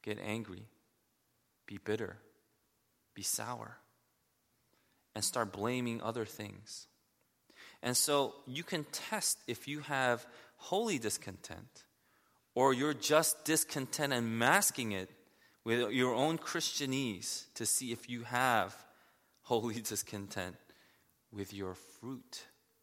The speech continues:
And Jesus himself says, "You could tell what the tree is by its fruit.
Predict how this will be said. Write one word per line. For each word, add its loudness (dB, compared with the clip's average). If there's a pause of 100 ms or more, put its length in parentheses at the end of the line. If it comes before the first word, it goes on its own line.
(400)
And -8
Jesus -2
himself 0
says, 0
"You -10
could -8
tell 0
what -4
the -8
tree -6
is -4
by -10
its -6
fruit. -10